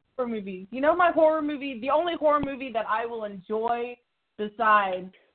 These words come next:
House on Haunted Hill, the nineteen ninety-nine version, Silent Hill,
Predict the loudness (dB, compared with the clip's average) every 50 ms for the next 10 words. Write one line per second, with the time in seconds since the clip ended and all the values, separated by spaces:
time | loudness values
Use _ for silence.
0 | _ -4 -4 -2 -2 -2 -2 0 -2 -2 0 0 2 2 2 2 0 -2 -6 -10
1 | -16 _ _ _ _ _ -16 -14 -12 -10 -10 -10 -12 -12 -12 -12 -10 -10 -8 -6
2 | -6 -6 -6 -6 -6 -6 -6 -6 -6 -6 -6 -8 -8 -14 -18 _ _ _ _ _
3 | _ _ _ _ _ _ _ _ 4 4 6 6 4 2 -2 -4 -8 -12 _ -4
4 | 0 2 2 2 0 -2 -6 -8